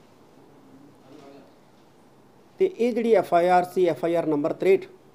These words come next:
ਇਹ ਬਿਰਜ ਜਵਾਹਰ ਸਿੰਘ ਵਾਲਾ ਵਿਖੇ ਜਿਹੜਾ ਗੁਰੂ ਗ੍ਰੰਥ ਸਾਹਿਬ ਪਾਤਸ਼ਾਹ ਜੀ ਦਾ ਸਰੂਪ ਜਿਹੜਾ ਹੈ, ਇਹ ਸ਼ਰਾਰਤੀ ਅਨਸਰ ਲੈ ਗਏ ਸਨ, ਉਸ ਬਾਰੇ ਸੀ। ਉਸ ਤੋਂ ਬਾਅਦ ਇੱਕ ਐਫ ਆਈ ਆਰ ਜਿਹੜੀ ਹੈ, ਐਫ ਆਈ ਆਰ ਨੰਬਰ ਇੱਕ ਸੌ ਅਠਾਈ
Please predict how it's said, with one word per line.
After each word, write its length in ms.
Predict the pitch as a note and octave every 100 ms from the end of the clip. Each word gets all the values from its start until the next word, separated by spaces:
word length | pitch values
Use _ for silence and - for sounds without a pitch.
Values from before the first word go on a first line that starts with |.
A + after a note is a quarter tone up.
| _ _ _ - - - - - _ -
ਇਹ 80 | D3+
ਬਿਰਜ 440 | A#2+ D3+ D#3+ D#3 F#3
ਜਵਾਹਰ 440 | F3+ C#3+ C#3+ F3
ਸਿੰਘ 380 | E3+ F3+ F3 E3+
ਵਾਲਾ 320 | D#3 C#3+ D#3
ਵਿਖੇ 320 | D3+ - D#3+
ਜਿਹੜਾ 240 | C3+ D#3 D3+
ਗੁਰੂ 180 | C#3
ਗ੍ਰੰਥ 240 | C#3 C#3 C#3
ਸਾਹਿਬ 200 | D#3+ D3+
ਪਾਤਸ਼ਾਹ 400 | D3 C#3 - C#3+
ਜੀ 120 | C3+
ਦਾ 160 | C#3+ C#3
ਸਰੂਪ 340 | C#3 C#3 C#3+
ਜਿਹੜਾ 260 | D3 C#3+ C3
ਹੈ, 260 | C3+ B2+ - _ _ _ _ - _ _ _ _ _ _ _ -
ਇਹ 80 | C#3+
ਸ਼ਰਾਰਤੀ 520 | D3+ D3 D3+ E3+ D3+
ਅਨਸਰ 280 | C#3+ E3+ C#3+
ਲੈ 200 | C3+ C3+
ਗਏ 140 | D#3+
ਸਨ, 280 | - C3+ B2 - - _ -
ਉਸ 220 | F#3+ F3+
ਬਾਰੇ 240 | D3 C3 B2+
ਸੀ। 200 | - - _ _ _ _ _ - - - _ _ - _ _ _ _ _ _ _ _
ਉਸ 160 | F#3 G3
ਤੋਂ 140 | A#3+
ਬਾਅਦ 360 | G#3+ F3+ F3 F3+ F#3 F#3
ਇੱਕ 180 | F3+ F3+
ਐਫ 260 | - D3 E3+
ਆਈ 100 | F3
ਆਰ 140 | F3
ਜਿਹੜੀ 300 | D#3+ D#3 D3+
ਹੈ, 140 | D3+ D3+
ਐਫ 260 | C#3+ C#3+ E3+
ਆਈ 140 | E3
ਆਰ 220 | D#3+ D#3
ਨੰਬਰ 420 | C#3+ C#3 D3 D3+ -
ਇੱਕ 160 | D3+
ਸੌ 180 | - D#3+
ਅਠਾਈ 400 | - - D#3+ F3+